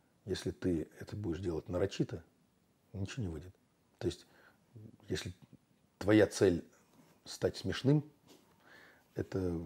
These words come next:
мне кажется, очень странная цель. То есть, я имею в виду не то, что если ты будешь нарочито, м, пытаться что-то, какие-то, м, мне кажется, ничего не получится. Ты должен как-то изнутри идти. Должно быть как-то само по себе. Мне так кажется. То есть,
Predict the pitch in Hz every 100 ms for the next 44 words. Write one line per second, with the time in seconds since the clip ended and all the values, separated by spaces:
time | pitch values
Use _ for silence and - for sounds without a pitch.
0 | 82 - _ _ _ _ _ _ _ _
1 | _ - - 117 101 101 104 - - -
2 | - - - - 90 76 71 - 73 _
3 | - 87 - 101 87 87 - - - -
4 | - - - - _ - - - 107 104
5 | - 104 107 - 98 90 95 - 98 82
6 | 87 95 - 90 - 87 - - 95 95
7 | 92 - 104 85 90 90 101 95 107 92
8 | 90 90 - 85 - 87 95 82 - 85
9 | 95 101 95 92 - - 87 104 95 90
10 | 95 98 - 92 _ - - - - _
11 | _ - 87 90 82 - - - 95 87
12 | - 82 78 - _ _ - 110 90 -
13 | 80 - 85 - - - _ - - -